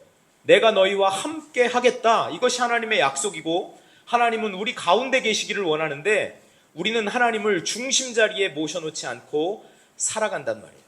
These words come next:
그래서 우리 삶 속에 이런 무질서와 혼란이 있는 것입니다. 다시 한번 우리 하나님을 우리 삶의 중심 자리에 모시고 그리고 하나님의 통치를 받으면서 살면서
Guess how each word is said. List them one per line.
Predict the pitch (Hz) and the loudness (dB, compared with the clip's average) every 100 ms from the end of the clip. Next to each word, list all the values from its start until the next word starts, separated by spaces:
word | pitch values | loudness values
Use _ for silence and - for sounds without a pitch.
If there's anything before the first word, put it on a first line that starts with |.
| _ - | _ -4
그래서 | 165 170 | -2 -2
우리 | 151 151 | -2 -4
삶 | 143 160 | -4 -6
속에 | 156 147 135 | -6 -6 -4
이런 | 127 175 220 - _ - | -2 -4 -8 -18 _ -20
무질서와 | 120 151 180 160 - 147 147 156 | -12 -8 -6 -4 -2 0 0 -2
혼란이 | - 240 226 170 120 107 160 - _ _ | -4 -4 -2 -2 -2 -8 -10 -18 _ _
있는 | 117 123 120 143 | -8 -6 -6 -2
것입니다. | 101 - 80 - | -2 -2 -10 -16
다시 | - 143 - | -2 -2 0
한번 | 170 160 151 151 190 - _ _ _ _ _ | -2 0 0 0 -2 -16 _ _ _ _ _
우리 | 143 | -2
하나님을 | 170 208 190 175 165 170 170 175 _ _ - | 0 2 0 0 0 0 -2 -8 _ _ -10
우리 | 143 | -6
삶의 | 143 180 170 160 | -2 0 2 0
중심 | - 190 208 233 208 | -2 -4 -2 -2 4
자리에 | 185 175 190 | 4 4 -2
모시고 | 139 113 - 110 123 220 _ _ _ _ _ - | -2 -6 -6 -6 -8 -10 _ _ _ _ _ -10
그리고 | 135 139 | -4 -4
하나님의 | 233 226 202 196 190 | 0 0 0 -6 -8
통치를 | - 302 294 - 240 | -10 -10 -6 -4 -2
받으면서 | 190 147 147 135 147 | -2 -2 -4 -8 -8
살면서 | - 135 123 110 196 180 98 - | -8 -8 -8 -6 -2 -2 -4 -14